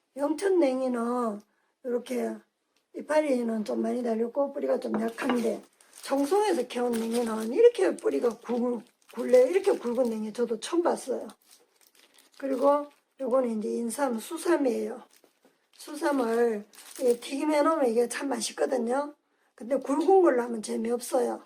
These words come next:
튀김은 이렇게 삼계탕용 인삼 있죠? 요걸 준비했고요. 이제 튀김가루가 준비되어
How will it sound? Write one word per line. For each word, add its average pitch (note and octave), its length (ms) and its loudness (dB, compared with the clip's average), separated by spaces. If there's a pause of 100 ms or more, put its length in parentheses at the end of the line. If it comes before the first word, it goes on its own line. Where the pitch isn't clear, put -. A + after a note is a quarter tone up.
(140)
튀김은 B3+ 440 -4
이렇게 A3+ 300 -4
삼계탕용 A#3+ 880 -6 (300)
인삼 A#3 380 -10
있죠? C4+ 420 -6 (760)
요걸 A3+ 240 4
준비했고요. A3+ 1040 0 (640)
이제 G#3+ 400 -6 (220)
튀김가루가 C4+ 640 0
준비되어 A3+ 540 -4